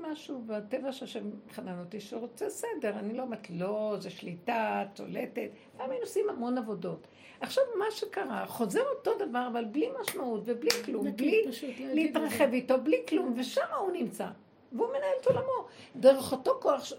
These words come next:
Speaker 1: יצר שהוא נתן לי, או תכונה. וככה זה מק-, זה הגילוי שלו חייב מקום, וזה המקום שהוא מתגלה. זה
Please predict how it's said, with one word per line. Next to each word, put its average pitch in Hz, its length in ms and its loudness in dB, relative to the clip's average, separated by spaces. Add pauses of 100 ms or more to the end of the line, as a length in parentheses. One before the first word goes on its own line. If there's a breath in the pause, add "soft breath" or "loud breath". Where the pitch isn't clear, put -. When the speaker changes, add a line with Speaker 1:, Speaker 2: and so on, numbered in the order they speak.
Speaker 1:
יצר 240 380 2
שהוא 254 180 -4
נתן 262 360 0
לי, 415 160 8
או 208 240 4
תכונה. 427 600 -2 (800)
וככה - 420 2
זה 311 80 2 (100)
מק-, - 220 -4
זה 262 340 4 (120)
הגילוי 262 600 0
שלו 254 220 -2
חייב 247 400 0
מקום, 294 560 -2
וזה 208 240 0
המקום 523 440 -2
שהוא - 240 -8
מתגלה. 226 440 -2 (380 loud breath)
זה 202 200 4